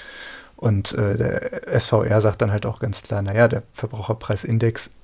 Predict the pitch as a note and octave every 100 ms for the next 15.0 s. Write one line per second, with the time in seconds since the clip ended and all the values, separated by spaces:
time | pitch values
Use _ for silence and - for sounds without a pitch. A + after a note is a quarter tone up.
0 | - - G#2 A2 A#2 C3 E3 - - A2
1 | - G#2+ A#2+ B2 A#2+ A2 G#2 G#2+ B2 -
2 | A#2+ G#2 G2+ G#2+ - - - D#3 E3+ E3
3 | D3+ D3+ D#3+ E3 D#3+ - A#2 A#2 A#2+ G#2+
4 | - - - A2 A#2+ C#3+ F#3 F#3 G3 B3
5 | - - - - - - - B2 G#2+ -
6 | A#2+ - A#2+ - A2+ A#2 A2+ - A#2 -
7 | F#2+ G#2 B2+ D3+ A#2+ - - - G#2+ A2+
8 | C#3 B2 G2+ G#2 C3 G#3 - - _ B2+
9 | A#2+ A2 A2+ B2+ B2+ - - B2 C#3 B2+
10 | - A#2+ A2+ A2+ A2+ B2 G#2+ - - A2+
11 | A2 B2 A#2+ G#2 - F#2+ G#2+ G#2+ G2 -
12 | A2+ G2+ G#2 - - G#2+ G#2 - G#2 A2+
13 | G#2+ G2 A2 G2+ G2 F#2+ A#2+ C#3 A2 A#2+
14 | A#2 G#2 G#2+ - G#2 - G#2 A2 A#2+